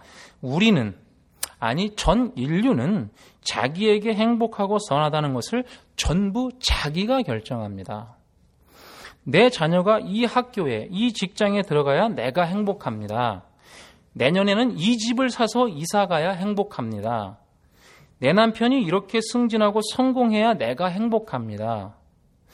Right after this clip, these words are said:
나는 저 백을 들어야 행복합니다." 이렇게. 그렇지 않으면 그건 불행입니다. 악입니다. 그러니 도와주세요.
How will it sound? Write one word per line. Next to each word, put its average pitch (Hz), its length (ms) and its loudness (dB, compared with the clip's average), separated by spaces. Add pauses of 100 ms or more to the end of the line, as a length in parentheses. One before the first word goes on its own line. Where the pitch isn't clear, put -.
(240)
나는 220 380 4
저 180 340 0
백을 240 440 4
들어야 147 380 6
행복합니다." 123 1080 0 (760)
이렇게. 135 540 -8 (960)
그렇지 262 460 2
않으면 196 460 4
그건 226 380 0
불행입니다. 123 1120 0 (1000)
악입니다. 127 960 0
그러니 214 480 0 (100)
도와주세요. 123 1080 2